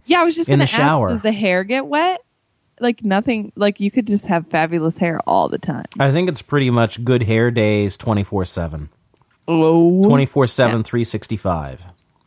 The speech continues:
Speaker 1: Oh, snap.
Speaker 2: So
Speaker 1: That would
Speaker 2: you
Speaker 1: be
Speaker 2: know what
Speaker 1: big.
Speaker 2: this means.
Speaker 1: What's
Speaker 2: We,
Speaker 1: that?
Speaker 2: we just have to make Star Trek come true.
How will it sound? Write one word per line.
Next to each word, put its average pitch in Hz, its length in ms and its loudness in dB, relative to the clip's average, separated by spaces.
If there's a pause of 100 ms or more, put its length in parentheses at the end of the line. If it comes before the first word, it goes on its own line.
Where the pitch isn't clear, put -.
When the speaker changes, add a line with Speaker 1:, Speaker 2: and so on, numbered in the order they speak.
(520)
Speaker 1:
Oh, 165 180 2
snap. - 560 -6 (2500)
Speaker 2:
So 160 200 0
Speaker 1:
That 147 60 4
would 139 80 4
Speaker 2:
you 139 60 4
Speaker 1:
be 139 40 2
Speaker 2:
know 135 100 4
what 135 80 4
Speaker 1:
big. 117 60 -2
Speaker 2:
this 131 200 0
means. 95 680 -2 (1300)
Speaker 1:
What's 170 360 -10
Speaker 2:
We, 131 200 0
Speaker 1:
that? 131 120 -6
Speaker 2:
we 156 140 2
just 165 180 0
have 139 200 0
to 147 60 0
make 123 220 2
Star 117 240 2
Trek 107 240 -2
come 101 200 -2
true. 95 380 -4